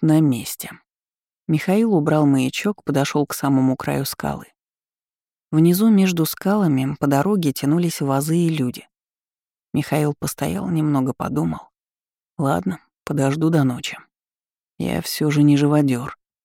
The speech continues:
Он заложил взрывчатку, сверяясь с указателями по карте, выставил время и пошел в обратный путь. Таймер отсчитывал секунды в такт его шагам. К ночи Михаил сделал привал, ел и прислушивался.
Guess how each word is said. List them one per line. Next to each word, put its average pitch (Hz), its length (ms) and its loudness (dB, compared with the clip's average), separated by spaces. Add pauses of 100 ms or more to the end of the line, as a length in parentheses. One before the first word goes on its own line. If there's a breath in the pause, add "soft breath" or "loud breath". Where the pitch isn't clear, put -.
(1040)
Он 175 160 6
заложил 151 460 4
взрывчатку, 143 720 -2
сверяясь 170 420 0
с - 80 -8
указателями 143 680 2
по 143 180 -2
карте, 139 520 -6 (460)
выставил 139 600 2
время 190 400 2
и 214 40 2
пошел 165 460 -4
в 156 80 -2
обратный 131 540 0
путь. - 340 -20 (1160)
Таймер 220 400 4
отсчитывал 170 600 0
секунды 160 600 0
в - 100 -12
такт - 260 -2
его 135 260 -2
шагам. 131 520 -6 (1000)
К - 80 -14
ночи 190 300 -2
Михаил 143 420 2
сделал 135 400 0
привал, 175 540 -4
ел 160 400 -2
и 143 60 -4
прислушивался. - 880 -10